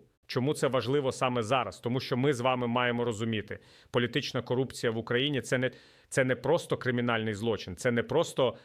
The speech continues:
передача валізи з грошима з одних рук в інші в тьмяному кабінеті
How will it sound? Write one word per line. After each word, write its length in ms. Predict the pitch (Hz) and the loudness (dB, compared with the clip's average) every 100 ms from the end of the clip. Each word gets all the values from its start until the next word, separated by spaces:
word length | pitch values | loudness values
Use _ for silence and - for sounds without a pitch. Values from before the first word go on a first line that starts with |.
| _ _ | _ _
передача 560 | 139 127 117 131 - 123 | 2 4 2 0 0 0
валізи 400 | 123 131 117 120 | 2 0 0 -2
з 60 | |
грошима 640 | 101 120 - 143 135 123 107 - - | 0 0 2 0 2 0 -2 -8 -4
з 120 | 113 | -2
одних 320 | 117 131 - | 2 0 0
рук 220 | 135 123 | -2 0
в 60 | 120 | 0
інші 420 | 131 123 131 117 - | 0 0 -2 -4 -6
в 80 | - | -10
тьмяному 500 | - 131 127 131 123 | -2 0 2 2 0
кабінеті 720 | 123 110 117 127 127 123 107 | -2 0 2 2 0 -2 -4